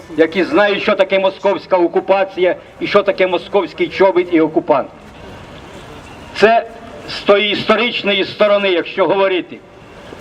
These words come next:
Це об'єднання було тимчасове армій двох республік, які об'єдналися, але так і не змогли злитися в єдине. Сьогодні ми маємо єдину соборну українську державу, маємо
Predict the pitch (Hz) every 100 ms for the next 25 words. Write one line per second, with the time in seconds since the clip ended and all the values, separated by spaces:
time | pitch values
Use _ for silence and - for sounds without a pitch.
0 | - - - - - - 240 233 226 247
1 | 220 214 208 220 214 202 - 190 226 226
2 | 202 - - 202 202 185 180 156 170 208
3 | 170 - - - - - - - - -
4 | - 139 165 165 226 240 202 196 180 175
5 | 196 160 160 160 220 208 185 - 175 143
6 | - - - 156 175 175 214 - 190 165
7 | 156 165 185 170 143 185 175 160 151 139
8 | 160 165 135 110 - - - - - -
9 | - 247 220 220 214 208 208 190 170 185
10 | 151 - - - - - - - 214 220
11 | 226 208 196 196 196 196 - 180 170 170
12 | 156 202 185 165 160 - - - - -
13 | - - - - 165 208 202